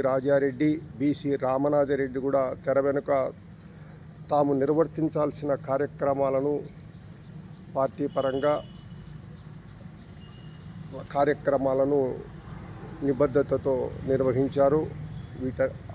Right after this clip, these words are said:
వీటన్నిటిని పరిశీలిస్తే మొత్తం మీద బీసీ జనార్దన రెడ్డికి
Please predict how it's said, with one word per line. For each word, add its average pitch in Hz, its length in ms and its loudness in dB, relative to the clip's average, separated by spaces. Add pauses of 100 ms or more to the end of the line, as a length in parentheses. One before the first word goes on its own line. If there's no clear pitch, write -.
(600)
వీటన్నిటిని 139 600 0 (100)
పరిశీలిస్తే 135 680 2 (1300)
మొత్తం 143 360 2
మీద 135 140 4 (140)
బీసీ 143 280 -2 (120)
జనార్దన 143 440 4 (120)
రెడ్డికి - 1120 -2